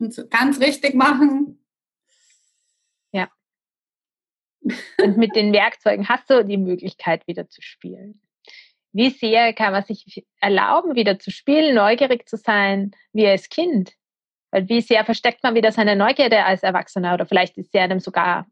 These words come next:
Speaker 2: mm, abtrainiert worden irgendwann, ne? Und dann mal wieder zu schauen, hey, was passiert denn da, wenn ich mit diesem Werkzeug spiele?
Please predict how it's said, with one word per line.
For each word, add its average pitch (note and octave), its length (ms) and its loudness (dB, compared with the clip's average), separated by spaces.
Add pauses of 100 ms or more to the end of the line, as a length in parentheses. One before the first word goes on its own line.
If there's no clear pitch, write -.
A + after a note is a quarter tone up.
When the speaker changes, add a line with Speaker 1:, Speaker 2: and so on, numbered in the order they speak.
Speaker 2:
mm, F3+ 180 -8 (140)
abtrainiert B3 640 0
worden F3+ 320 -2
irgendwann, D#3 560 -8
ne? G3+ 220 -4 (580)
Und G3+ 100 2
dann G#3+ 180 2
mal A3 200 2
wieder G#3 280 2
zu G#3 140 -6
schauen, G3 420 0 (260)
hey, A#3+ 200 2
was A#3 220 0
passiert C4+ 380 -6
denn F#4+ 140 0
da, A3 160 0
wenn F#3+ 180 2
ich F#3+ 100 -4
mit G3 160 0
diesem F#3 240 -2
Werkzeug F#3 540 -2
spiele? D4 400 -2